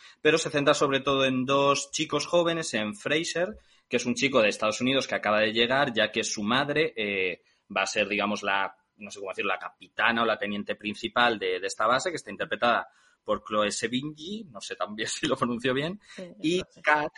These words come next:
Speaker 1: que es una chica también americana que ya está viviendo allí en la base con su familia y que es una chica que no está muy a gusto con su género, está experimentando un poco, no sabe si está cómoda con ser mujer o no, y bueno, está experimentando un poco.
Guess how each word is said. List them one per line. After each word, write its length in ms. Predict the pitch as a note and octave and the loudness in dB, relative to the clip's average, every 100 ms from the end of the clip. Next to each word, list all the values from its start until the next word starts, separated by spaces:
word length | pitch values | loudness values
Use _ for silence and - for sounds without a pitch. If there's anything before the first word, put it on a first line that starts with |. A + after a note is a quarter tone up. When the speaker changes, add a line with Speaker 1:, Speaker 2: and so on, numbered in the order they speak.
| - | 0
Speaker 1:
que 140 | A#2+ | 2
es 180 | A#2+ - | 2 0
una 220 | A#2+ A2 G#2+ | -4 -2 -2
chica 320 | C3 C3 A2 | 0 2 2
también 300 | G#2 G#2+ A2 | 2 0 0
americana 600 | A2+ A#2 A2 C3 C3 A2+ | 0 0 0 2 2 0
que 120 | G2+ | -2
ya 120 | G2 | -2
está 240 | G2 - A2 | -2 -2 -4
viviendo 360 | G#2+ A2+ A2+ | -2 0 0
allí 160 | G2 G2+ | -2 -2
en 120 | G#2 | -2
la 80 | G#2 | 0
base 220 | G#2+ G#2 A#2 | 0 -2 -6
con 100 | A2+ | -6
su 120 | A#2+ | -6
familia 560 | C3 C3+ D3 D3 D#3 - - - | -4 -2 -2 0 -2 -4 -14 -6
y 80 | B2+ | -2
que 80 | |
es 80 | - | 0
una 140 | C3+ C3 | 0 -2
chica 300 | C3 D3 C#3 | 0 0 2
que 140 | B2+ | 0
no 260 | A2+ A#2 A#2 | 0 0 -2
está 280 | A#2 C3 | -2 0
muy 360 | B2+ A#2+ A#2+ B2 | 0 0 0 2
a 80 | A#2+ | 2
gusto 400 | A#2 A#2 C3 B2 | 0 -2 -2 0
con 160 | A#2 | -2
su 180 | A#2 B2 | -2 -4
género, 400 | - G#2 F#2 E2 | -4 -6 -8 -10
está 280 | - G2+ G2 | -10 -4 -4
experimentando 640 | G2 - G#2 G#2 G2+ G#2 G#2+ | -4 -4 -4 -4 -2 -2 -4
un 80 | |
poco, 640 | G#2 B2 A#2+ C#3 C3+ C#3+ - _ _ | -2 0 0 0 0 0 -6 _ _
no 140 | G#2+ | -6
sabe 840 | G#2+ A2 G#2+ G#2+ G#2+ G#2 G#2 G2+ G2 F2+ | -2 -2 0 0 0 0 0 -2 -4 -8
si 260 | - G2+ | -10 -6
está 280 | F#2 - G2+ | -6 -4 -4
cómoda 400 | - C3 C#3 C#3 | 0 0 2 0
con 120 | C3+ | 0
ser 140 | B2+ B2 | -4 -2
mujer 360 | B2+ - C3+ | -2 0 0
o 60 | C3+ | 0
no, 200 | C#3 E3+ | 0 -2
y 60 | A2 | -4
bueno, 180 | F2+ F2 | -8 -8
está 140 | - | -10
experimentando 560 | G2 A#2 A2+ G#2 G#2+ G2 | -8 -6 -6 -4 -4 -6
un 60 | |
poco. 300 | - D#2 _ | -10 -18 _